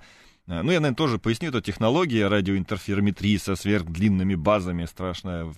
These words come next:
словосочетание. Э, суть в чем? Э, мы можем взять одну тарелку.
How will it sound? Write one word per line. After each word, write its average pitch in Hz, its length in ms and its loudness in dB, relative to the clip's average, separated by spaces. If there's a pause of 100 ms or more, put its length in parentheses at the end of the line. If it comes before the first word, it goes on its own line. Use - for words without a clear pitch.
словосочетание. 95 920 -4 (760)
Э, 90 280 2
суть 156 240 0
в - 60 -12
чем? 107 320 0 (440)
Э, 85 300 -4 (160)
мы 185 240 2
можем 160 360 2
взять 117 320 0
одну 107 340 -2
тарелку. 107 500 -2